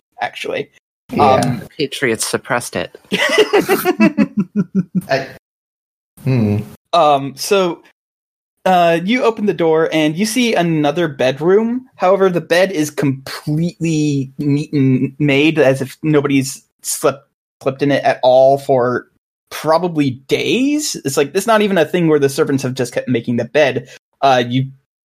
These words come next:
Speaker 1: you can tell from looking at it, like, uh, there's just no way that anybody slept in this bed for days. And the,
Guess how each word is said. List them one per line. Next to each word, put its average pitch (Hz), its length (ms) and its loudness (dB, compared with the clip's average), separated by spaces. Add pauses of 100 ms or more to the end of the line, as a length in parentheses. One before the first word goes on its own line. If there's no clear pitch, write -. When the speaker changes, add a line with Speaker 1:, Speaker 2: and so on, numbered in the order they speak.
(140)
Speaker 1:
you 131 120 -2
can 120 480 0
tell 120 300 0
from 117 440 -4
looking 131 340 -2
at 110 100 0
it, - 140 -4
like, 110 200 -2 (360)
uh, 123 200 0
there's 139 340 0
just - 280 -8
no 120 300 0
way 120 300 -2
that 117 200 -4
anybody 117 320 -2
slept - 280 -8
in 117 60 -2
this 113 160 -4
bed 120 280 -2
for - 160 -6
days. 117 500 -2 (400)
And 147 260 2 (140)
the, 156 140 2